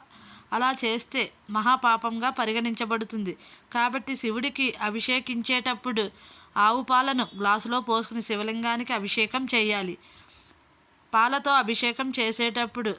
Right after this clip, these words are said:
రాగి కలశాన్ని మాత్రం ఎట్టి పరిస్థితుల్లోనూ ఉపయోగించకుండా శ్రద్ధ వహించాలి. ఎందుకంటే రాగి పాత్రలో పాలు పోయటం వల్ల అవి విషతుల్యం అవుతాయి. కాబట్టి ఒక గ్లాసులో కానీ మట్టి పాత్రలో కానీ పాలను పోసి శివుడికి అభిషేకం చేస్తే అత్యంత పుణ్యప్రదం.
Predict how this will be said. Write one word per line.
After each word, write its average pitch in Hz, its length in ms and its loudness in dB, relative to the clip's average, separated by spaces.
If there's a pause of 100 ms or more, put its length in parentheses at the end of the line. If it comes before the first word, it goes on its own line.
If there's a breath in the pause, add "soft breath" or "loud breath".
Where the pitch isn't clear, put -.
రాగి 220 320 0
కలశాన్ని 233 480 -2
మాత్రం 240 320 0
ఎట్టి 233 180 -4
పరిస్థితుల్లోనూ 233 720 -4
ఉపయోగించకుండా 220 880 -2 (400 loud breath)
శ్రద్ధ 233 260 -2
వహించాలి. 226 560 0
ఎందుకంటే 240 560 -2
రాగి 220 260 -2
పాత్రలో 240 340 -4
పాలు 226 320 2
పోయటం 233 420 -2
వల్ల 233 220 -2 (360 loud breath)
అవి 233 200 0
విషతుల్యం 240 680 -2
అవుతాయి. 214 520 0 (360 loud breath)
కాబట్టి 269 460 2
ఒక 262 160 0
గ్లాసులో 220 560 2
కానీ 247 320 0
మట్టి 240 300 -4
పాత్రలో 226 480 -2
కానీ 240 220 -2
పాలను 226 460 0
పోసి 220 360 -4
శివుడికి 220 460 -4
అభిషేకం 226 720 -4
చేస్తే 233 320 -4 (400 loud breath)
అత్యంత 226 480 -6
పుణ్యప్రదం. 220 720 -6